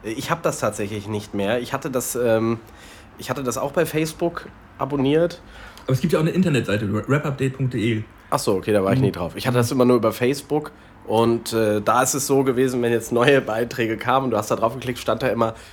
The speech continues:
Speaker 1: "Lies den Artikel jetzt in der App" oder so, weißt du? Das heißt,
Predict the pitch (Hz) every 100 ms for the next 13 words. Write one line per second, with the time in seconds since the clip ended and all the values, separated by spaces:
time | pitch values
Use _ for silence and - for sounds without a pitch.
0 | - - 135 214 - 156 147 180 160 127
1 | 120 - - 147 147 170 160 - - -
2 | 107 104 101 98 104 120 175 95 90 117
3 | 113 -